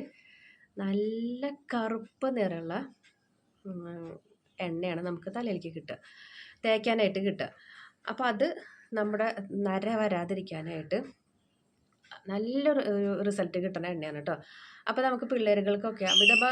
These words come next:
നമ്മൾ കാരണന്മാരായിട്ട് നമ്മൾ പറഞ്ഞു വന്നിട്ടുള്ള കുറച്ച് കാര്യങ്ങളൊക്കെയാണ്. അപ്പോൾ നമുക്ക് ഇത് ചെയ്യാനും ഒരു പ്രയാസമില്ലാത്തൊരു കാര്യമാണ് കേട്ടോ. ചിരട്ടാന്ന് വെച്ചാൽ നമ്മുടെ വീട്ടിൽ എപ്പോഴും ഉണ്ടാവുന്ന ഒരു കാര്യമാണ്. ഇനി നമുക്ക് ഡൈ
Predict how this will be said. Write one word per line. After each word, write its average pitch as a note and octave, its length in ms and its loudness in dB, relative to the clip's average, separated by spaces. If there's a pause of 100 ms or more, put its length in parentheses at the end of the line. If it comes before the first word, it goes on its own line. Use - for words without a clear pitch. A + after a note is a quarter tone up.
നമ്മൾ A#3 200 -2
കാരണന്മാരായിട്ട് G#3 640 0
നമ്മൾ G#3 240 -2
പറഞ്ഞു G3 280 0
വന്നിട്ടുള്ള G3 360 0
കുറച്ച് F#3+ 260 -6
കാര്യങ്ങളൊക്കെയാണ്. E3 720 -4 (480)
അപ്പോൾ A#3+ 160 -4
നമുക്ക് A3 340 -2 (300)
ഇത് F#3+ 180 -4 (100)
ചെയ്യാനും F#3+ 580 0 (340)
ഒരു F#3 200 -6
പ്രയാസമില്ലാത്തൊരു E3+ 880 -2
കാര്യമാണ് D#3 320 -6
കേട്ടോ. D#3 160 -12
ചിരട്ടാന്ന് E3 420 8
വെച്ചാൽ G3+ 180 8
നമ്മുടെ F3+ 240 -2
വീട്ടിൽ F3 200 -4 (120)
എപ്പോഴും F#3 360 -2
ഉണ്ടാവുന്ന F3+ 380 2
ഒരു G3 160 0
കാര്യമാണ്. D#3 360 -2 (460)
ഇനി B3 120 -4
നമുക്ക് A#3+ 360 0
ഡൈ G#3+ 160 6